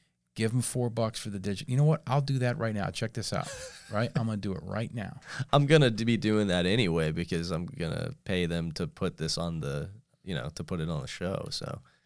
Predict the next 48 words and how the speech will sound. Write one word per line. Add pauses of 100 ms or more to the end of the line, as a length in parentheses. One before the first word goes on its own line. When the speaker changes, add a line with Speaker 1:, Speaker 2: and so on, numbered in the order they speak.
(280)
Speaker 1:
Yeah,
I'm
gonna
do
it
personally.
I'm
gonna
put
my
money
where
my
mouth
is.
There
it
Speaker 2:
Okay.
Speaker 1:
is.
Digital
album.
I've
never, (160)
I, (100)
I, (960)
this (180)
Speaker 2:
Yeah. (140)
Speaker 1:
almost (840)
is
anathema (140)
to
me. (180)
Speaker 2:
Buying
a
digital
album?
Yeah.
Speaker 1:
Buying
a
digital
version,
right?
Speaker 2:
But
you
believe
in
this,
so